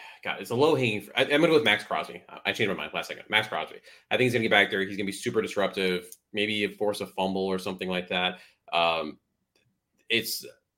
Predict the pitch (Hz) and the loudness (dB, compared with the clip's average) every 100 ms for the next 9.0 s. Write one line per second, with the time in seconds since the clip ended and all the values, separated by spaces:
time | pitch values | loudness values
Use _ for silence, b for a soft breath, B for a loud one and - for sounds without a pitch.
0 | _ _ _ - 123 147 143 156 131 - | _ _ _ -14 -8 -4 2 6 6 6
1 | 107 98 95 92 92 104 90 87 85 82 | 4 4 4 -2 -4 -2 0 0 -4 -4
2 | 80 78 71 64 50 - 57 - 101 98 | -4 -4 -6 -8 -10 -8 -6 0 2 4
3 | 101 104 98 92 95 90 - 87 85 87 | 4 2 -2 -2 -2 -4 -4 -4 -2 -2
4 | 87 87 - 104 101 95 92 - 90 85 | -4 -4 0 2 2 0 -4 -8 -10 -10
5 | 85 - 90 80 82 80 - 87 76 82 | -10 -12 -10 -8 -6 -8 -10 -12 -12 -12
6 | 82 78 82 80 80 78 b b _ - | -14 -10 -10 -8 -12 -12 b b _ -6
7 | 76 80 85 82 - 85 - 78 76 - | -6 -4 -8 -8 -6 -6 -6 -8 -8 -14
8 | - 62 - - - _ 60 - - | -14 -14 -14 -20 -20 _ -16 -12 -14